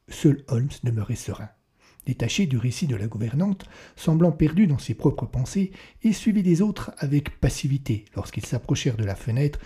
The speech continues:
pour tenter de voir l'animal sur la lande. Une fois de plus, se laissant emporter par son orgueil et bien décidé à laver l'affront subi la veille, Sir Henry voulut partir traquer la bête,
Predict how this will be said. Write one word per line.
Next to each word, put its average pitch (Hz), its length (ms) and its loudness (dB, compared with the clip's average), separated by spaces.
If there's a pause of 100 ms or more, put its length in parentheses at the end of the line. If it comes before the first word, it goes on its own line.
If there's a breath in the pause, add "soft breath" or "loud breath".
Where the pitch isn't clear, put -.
(180 loud breath)
pour - 160 -8
tenter 131 300 2
de 120 100 0
voir 120 220 0
l'animal 107 380 0
sur 107 180 -8
la 90 100 -4
lande. 82 320 -12 (560 soft breath)
Une 110 80 -2
fois - 160 -2
de 104 120 -2
plus, - 360 -2 (320 soft breath)
se - 140 -6
laissant 113 340 -2
emporter 117 360 -2
par - 180 -6
son 104 160 -4
orgueil 143 400 4 (260 loud breath)
et 131 80 -2
bien 127 160 2
décidé 131 360 0
à 107 60 0
laver 123 380 0
l'affront 120 400 0
subi 104 280 -6
la 101 120 -4
veille, 135 280 2 (260 soft breath)
Sir 131 280 2
Henry 123 280 0
voulut - 240 -4
partir - 420 -4
traquer - 300 -2
la 95 100 -4
bête, 92 320 -10